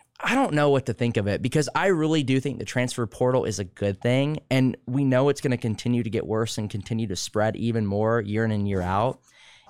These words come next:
It's so strange, though, to see college football be treated like free agency now. I don't know your thoughts on it,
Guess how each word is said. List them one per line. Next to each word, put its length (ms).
It's 200
so 240
strange, 500
though, 160
to 80
see 680
college 260
football 320
be 160
treated 380
like 160
free 240
agency 440
now. 140
I 80
don't 140
know 80
your 180
thoughts 320
on 180
it, 140